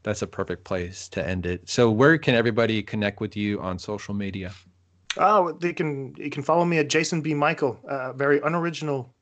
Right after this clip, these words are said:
Speaker 2: uh, uh, handle on Instagram. I also have a Twitter, but I mostly go there for news. I occasionally post something, and I don't have a Facebook page yet. I'm working on it now, but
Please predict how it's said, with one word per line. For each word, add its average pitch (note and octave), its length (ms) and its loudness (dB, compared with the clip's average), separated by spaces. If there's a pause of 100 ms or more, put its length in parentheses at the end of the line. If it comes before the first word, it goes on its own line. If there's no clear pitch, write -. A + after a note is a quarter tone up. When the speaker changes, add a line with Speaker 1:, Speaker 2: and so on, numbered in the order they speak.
Speaker 2:
uh, G#2+ 460 -6 (120)
uh, A#2+ 220 -6
handle C#3 480 0 (100)
on B2 220 -4 (120)
Instagram. A#2 500 -4 (460)
I C3+ 60 2
also E3+ 200 4
have F3 100 4
a D3 60 -2
Twitter, F3 340 0
but B2 320 -2
I C#3 200 0
mostly C#3+ 340 -4
go C3+ 160 2
there C3 160 -2
for B2+ 160 -6
news. B2+ 340 -2
I A#2 80 0
occasionally B2+ 600 -2
post B2+ 320 -4
something, B2 460 -4
and A2+ 120 -4
I B2 60 0
don't B2+ 240 -2
have A#2+ 220 -2
a A2+ 40 -4
Facebook A#2 600 -6 (240)
page C3 560 -6
yet. A2+ 360 -2
I'm A#2+ 120 -4
working C3 320 -2
on C3+ 140 0
it C3 100 -4
now, C3 280 2
but A#2+ 280 -2